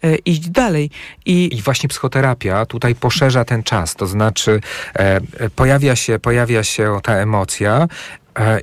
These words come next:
Speaker 2: i teraz, e, no, właśnie ten kawałek poznawczy się pojawia. Ten, ten, ten moment, gdzie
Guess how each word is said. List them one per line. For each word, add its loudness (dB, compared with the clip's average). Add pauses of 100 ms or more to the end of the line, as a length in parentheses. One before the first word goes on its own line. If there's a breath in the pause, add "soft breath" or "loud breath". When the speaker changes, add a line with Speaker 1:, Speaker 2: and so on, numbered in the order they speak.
Speaker 2:
i -2
teraz, 0
e, 0
no, 0 (220)
właśnie -4
ten -4
kawałek -2
poznawczy 0
się -8
pojawia. -6 (420 loud breath)
Ten, 2 (140)
ten, 2
ten 2
moment, 2
gdzie 0